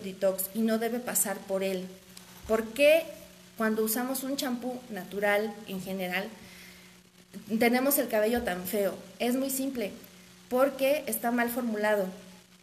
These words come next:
No está calculado adecuadamente, no, lo, las fórmulas se calculan con matemáticas, muy sencillas, pero finalmente son matemáticas. Hay que leer mucho sobre los ingredientes, hay que conocerlos, hay que hacer pruebas y hay que hacer cálculos.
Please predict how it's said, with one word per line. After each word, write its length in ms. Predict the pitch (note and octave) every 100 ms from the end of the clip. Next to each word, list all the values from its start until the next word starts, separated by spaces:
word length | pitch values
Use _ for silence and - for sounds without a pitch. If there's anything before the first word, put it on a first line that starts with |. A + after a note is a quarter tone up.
| - - - - - - - -
No 200 | A3 B3
está 260 | C4 C4
calculado 460 | B3+ A#3 A3+ G3+ G#3
adecuadamente, 840 | G3+ F3 F#3+ F#3 F#3 F#3 F#3 A3 - -
no, 440 | - A3+ B3 A#3+ - G#3 -
lo, 260 | A3 G3+ G#3+
las 380 | A3 G#3+ G3+ -
fórmulas 400 | A#3 C4 C4 C4
se 100 | -
calculan 560 | F#3 F#3 B3 G#3+ F#3 F#3 -
con 140 | G3 G3+
matemáticas, 680 | F#3+ F#3+ A3 A3 A3 E3 - - - - - -
muy 160 | A3+
sencillas, 640 | C#4+ C#4 B3+ C#4+ B3+ F#3+ -
pero 200 | G3+ F#3+
finalmente 500 | A3 A3 A3+ A3+ A3+
son 160 | A3+
matemáticas. 760 | A3 A3 G3+ G3+ G3+ G3+ - - - - - - -
Hay 140 | G#3
que 140 | A3+
leer 340 | G#3 G3 A3+ B3
mucho 440 | A#3+ C#4 - D4+
sobre 260 | D4 B3 G3+
los 180 | F#3+ G3
ingredientes, 560 | G3 G3+ A3 C4 A#3+ -
hay 80 | G3+
que 120 | A3+
conocerlos, 800 | F3 F3+ - C4 B3+ A#3+ D4 -
hay 100 | G3+
que 80 | G3
hacer 220 | F#3+ G3+
pruebas 460 | G3+ A3+ A3+ A#3 A3+
y 60 | G#3
hay 80 |
que 100 | G#3
hacer 240 | - A3 G#3
cálculos. 760 | - B3 C#4 A#3 F#3 F3 -